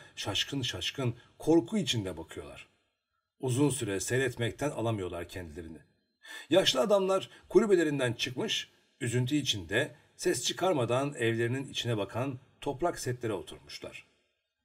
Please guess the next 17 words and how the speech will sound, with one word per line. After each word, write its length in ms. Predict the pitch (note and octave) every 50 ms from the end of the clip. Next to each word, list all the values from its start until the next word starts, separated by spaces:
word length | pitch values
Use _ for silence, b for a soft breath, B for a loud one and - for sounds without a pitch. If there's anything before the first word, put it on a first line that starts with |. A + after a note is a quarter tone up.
| _ _ _ _
Kargaşalığı 800 | - A2 A2 A2+ G2+ A#2 A2+ - B2 A2+ A#2 B2 A#2+ A2 F2+
büyük 320 | F2+ G#2 B2+ D3 C#3+ - -
bir 100 | A#2 A#2
sabır 500 | - - - G#2 G#2 B2 F3 D#3+ A#2+ G2+
ve 200 | A#2 B2 B2 B B B B B -
boyun 300 | F#2 C3 D#3 F3+ F3 C#3+
eğmeyle 420 | A2 F#2+ F2 E2 E2 D#2+ D#2 D#2
gözetliyorlar 760 | D#2 - F#2+ F2 F2 D#2+ - - - D#2 - A#2+ D#3+ D3+ A#2 A2
ve 180 | A#2 A#2+ A#2+ B B B B B _
ileride 500 | A2 G#2+ C3 D#3 F3+ D#3+ F3 D3 - - - _ _ _ _
daha 260 | - B2+ A2 D#3+ F#3+ D3+
neler 280 | A2+ G#2+ A#2+ C#3 D3
olabileceğini 760 | - - A2+ F#2+ F#2 F2 D#2 F2 F2+ F2 F2+ F#2+ G2 F#2+ F#2
düşünmek 480 | F#2 - - G#2+ G2+ A#2+ C3+ B2+ - -
bile 280 | E2 G#2+ C3+ - - - _ _ _ _
istemiyor 640 | - A#2 - - - B2 G2 D#2+ D2 C#2 - - - _ _ _
gözüküyorlardı. 640 | G2 F2 E2 E2+ - - - C#2+ C#2+ C#2 - - -